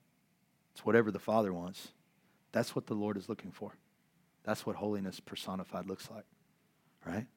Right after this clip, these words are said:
Next week, we're gonna discuss the Ten Commandments. Everyone, even the world, has heard of the Ten Commandments. They have proved their mettle, and they've shown us the extent at which,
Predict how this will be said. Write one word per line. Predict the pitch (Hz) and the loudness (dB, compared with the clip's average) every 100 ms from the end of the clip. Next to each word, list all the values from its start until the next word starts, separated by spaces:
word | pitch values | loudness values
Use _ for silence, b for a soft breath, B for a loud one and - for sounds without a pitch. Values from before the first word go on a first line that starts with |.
| _ _ _ _ - | _ _ _ _ -2
Next | 117 135 - | 4 4 4
week, | 107 - | 0 0
we're | 110 | 0
gonna | 110 104 | 2 2
discuss | 95 - 104 98 - - | 0 0 2 2 -2 -12
the | - | -8
Ten | 107 98 | -8 -6
Commandments. | 104 104 98 98 - - _ _ _ _ _ _ _ _ _ _ _ b b b b _ _ | -2 -2 -2 -6 -14 -20 _ _ _ _ _ _ _ _ _ _ _ b b b b _ _
Everyone, | 123 120 117 101 101 | 6 6 6 4 4
even | 117 107 | 4 2
the | |
world, | 98 98 104 98 95 | 0 0 0 0 -2
has | - | -6
heard | 101 | -6
of | 95 | -6
the | - | -6
Ten | 98 | -10
Commandments. | 95 98 92 117 - - _ _ _ _ _ _ _ _ _ | -6 -6 -8 -12 -18 -20 _ _ _ _ _ _ _ _ _
They | 101 104 | 4 4
have | 95 - | 4 0
proved | 120 113 101 | 2 4 2
their | 95 | 0
mettle, | 98 110 110 107 | 2 4 4 2
and | 101 | 0
they've | 95 90 | -2 -2
shown | - 107 | -4 -2
us | 101 | -2
the | - 98 | -4 -6
extent | - 107 101 | -4 -4 -4
at | |
which, | 101 98 | -4 -8